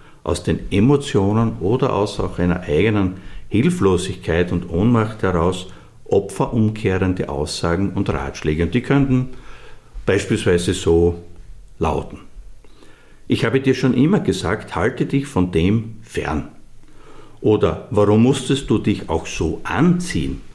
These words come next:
Oder: „Sowas passiert halt, wenn man zu viel Alkohol trinkt.“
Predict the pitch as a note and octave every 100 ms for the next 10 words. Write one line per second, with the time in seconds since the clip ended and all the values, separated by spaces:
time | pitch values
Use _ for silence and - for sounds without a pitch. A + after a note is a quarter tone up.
0 | - - - - - - G#2 F2+ D#2 -
1 | - B2 D#3+ - A2 - G2+ E3 E3+ B2
2 | C3 - G2 B2+ A#2+ - F2+ G#2 A#2 -
3 | C#2+ G#2 - E2+ E2 D2 D2+ E2+ A2 -